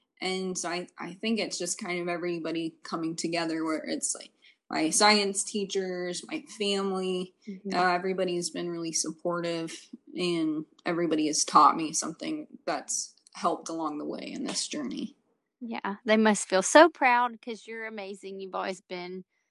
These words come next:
Speaker 2: <laughs> so academic
Speaker 1: <laughs>
Speaker 2: and so motivated. And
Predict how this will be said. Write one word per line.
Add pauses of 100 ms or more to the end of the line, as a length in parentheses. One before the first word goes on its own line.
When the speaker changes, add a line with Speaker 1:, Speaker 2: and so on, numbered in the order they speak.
(180)
Speaker 2:
<laughs>
so
academic
Speaker 1:
<laughs>
Speaker 2:
and
so
motivated.
And